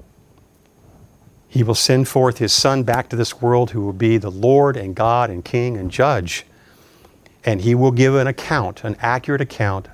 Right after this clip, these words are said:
of full justice to the wickedness that is in the earth. And Jesus is our Savior in this too. How do we work out our salvation? "Lord, I'm here to learn what it means to walk with Christ in the midst of such a threat."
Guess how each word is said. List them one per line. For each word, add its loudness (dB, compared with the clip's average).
of -6
full -2
justice -4
to -4
the -4
wickedness -2
that -2
is -6
in -6
the -8
earth. -10
And -4
Jesus 4
is 2
our 4
Savior 2
in 2
this 2
too. 2
How 0
do 0
we 4
work 2
out 4
our 2
salvation? 0
"Lord, 2
I'm -2
here 0
to -8
learn 0
what -4
it -6
means 0
to -8
walk -2
with -12
Christ -2
in -2
the -6
midst -4
of -8
such -4
a -4
threat." -4